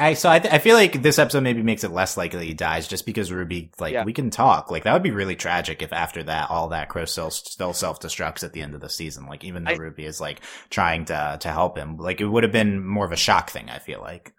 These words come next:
Speaker 2: I think it's still possible, though. I th-, I still think it's possible he self-destructs and he doesn't learn from this, because it looked like he was pretty shattered at the end of this episode. He
Speaker 1: Yeah.
Speaker 2: didn't talk at all once he got into the, to the, the cart.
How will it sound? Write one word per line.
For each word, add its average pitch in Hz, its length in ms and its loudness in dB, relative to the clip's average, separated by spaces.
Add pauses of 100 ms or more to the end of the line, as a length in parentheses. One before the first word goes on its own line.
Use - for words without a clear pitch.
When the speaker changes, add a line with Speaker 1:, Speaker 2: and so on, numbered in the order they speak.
Speaker 2:
I 190 120 -4
think 311 180 0
it's - 120 -2
still 196 140 2
possible, 160 500 4
though. 98 260 -6
I 170 120 6
th-, - 260 4
I 202 120 8
still 269 200 0
think 233 120 4
it's 165 100 2
possible 165 320 6
he 117 80 2
self-destructs 131 640 4
and 139 80 2
he 131 80 2
doesn't 120 320 4
learn 113 200 0
from 170 120 2
this, 185 160 6
because 170 180 4
it 165 100 6
looked - 220 4
like 240 160 8
he - 140 -2
was 143 120 -2 (140)
pretty 180 360 4
shattered 131 440 6
at 113 120 -2
the 127 80 -2
end 120 120 -2
of 107 60 -10
this 110 160 -4
episode. 98 560 -2 (180)
He 202 120 2
Speaker 1:
Yeah. 254 140 8
Speaker 2:
didn't 170 180 -2
talk 190 240 6
at 110 60 -2
all 107 140 2
once 117 160 -6
he - 60 -2
got 127 140 8
into 131 160 -8
the, 80 100 -8 (200)
to 151 100 -2
the, 120 340 6
the 123 100 2
cart. - 320 4